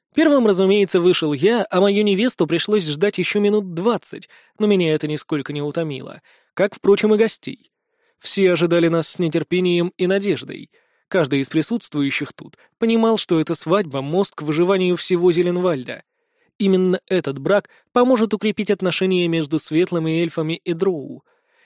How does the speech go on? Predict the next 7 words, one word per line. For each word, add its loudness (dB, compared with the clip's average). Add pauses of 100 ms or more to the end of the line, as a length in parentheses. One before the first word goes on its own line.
(100)
И -2
вот 2
дверь 2
открылась, -2 (300)
заиграл 4
местный 0
оркестр, -2